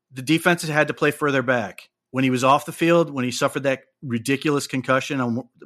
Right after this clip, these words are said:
arguably the worst hit I saw all year, the defense was, it, it played like they were in the red zone. Suddenly they were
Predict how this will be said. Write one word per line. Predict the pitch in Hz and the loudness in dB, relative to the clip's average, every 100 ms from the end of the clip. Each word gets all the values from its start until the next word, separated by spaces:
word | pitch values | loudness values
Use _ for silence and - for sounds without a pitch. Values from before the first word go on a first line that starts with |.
| _ 139 | _ 0
arguably | 151 151 143 127 | 0 0 -2 -2
the | |
worst | 127 131 - | -2 -2 -2
hit | 127 | -4
I | 120 | -4
saw | - 120 | -2 -2
all | 107 | -2
year, | 107 117 135 - _ _ _ _ _ _ - | -4 -4 -4 -6 _ _ _ _ _ _ -18
the | 113 110 | -18 -4
defense | 156 165 170 156 - - - - | 2 2 4 0 -2 -8 -12 -4
was, | 131 123 120 _ _ _ _ _ - | -2 -2 -6 _ _ _ _ _ -4
it, | 190 170 | -2 -2
it | 156 - | -4 -2
played | 151 147 | 2 4
like | 156 151 | 4 4
they | 156 | 2
were | |
in | 160 | 2
the | 147 | 4
red | 180 208 | 4 4
zone. | 123 113 90 _ _ | -2 -8 -10 _ _
Suddenly | 120 160 156 160 | 0 0 2 2
they | 156 | 2
were | 143 143 | 2 -2